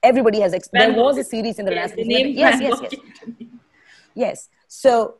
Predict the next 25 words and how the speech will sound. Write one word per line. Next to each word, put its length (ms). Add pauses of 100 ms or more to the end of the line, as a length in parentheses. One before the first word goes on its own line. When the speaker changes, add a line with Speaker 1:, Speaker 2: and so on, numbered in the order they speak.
(120)
Speaker 1:
they 300
started 580
experimenting 720
because 280
it's, 420
uh, 360
they 100
started 280
experimenting 420
with 100
the 60
blue 120
color 280
much 320
later. 340 (120)
It 120
was 180
different. 400
Speaker 2:
Yes. 120
Speaker 1:
It 40
was 120
bl-, 140 (260)
I 60
mean, 160 (120)
yeah. 200